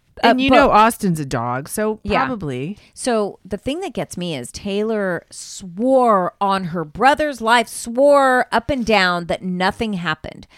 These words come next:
Speaker 1: You can't swear on your family.
Speaker 2: Why would you do it? So even if you've decided to keep this secret, somebody's gonna fucking break. That, it's always gonna come out 'cause Austin's a horrible liar.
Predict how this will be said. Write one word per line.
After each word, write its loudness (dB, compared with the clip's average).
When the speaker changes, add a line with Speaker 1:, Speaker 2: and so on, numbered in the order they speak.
Speaker 1:
You -10
can't -12
swear -12
on -10
your -16
family. -16
Speaker 2:
Why -12
would -6
you -6
do -4
it? -6
So 0
even -2
if -6
you've -6
decided -4
to -8
keep -10
this -8
secret, -14
somebody's -4
gonna -4
fucking -8
break. -12
That, -4
it's -2
always 4
gonna -2
come -8
out -6
'cause -6
Austin's -2
a -2
horrible -2
liar. -8